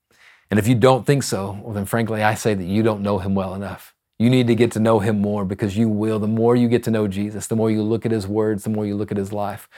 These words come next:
the more you'll be in awe of him. And you'll be prompted to worship him, as you should, as you should. And the second thing it does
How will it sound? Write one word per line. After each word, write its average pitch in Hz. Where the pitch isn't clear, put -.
the 107
more 107
you'll 104
be 104
in 90
awe 95
of 87
him. 87
And 107
you'll 110
be 101
prompted 101
to -
worship 95
him, 92
as 107
you 101
should, 85
as 98
you 90
should. 90
And 98
the 104
second 117
thing 113
it 98
does 95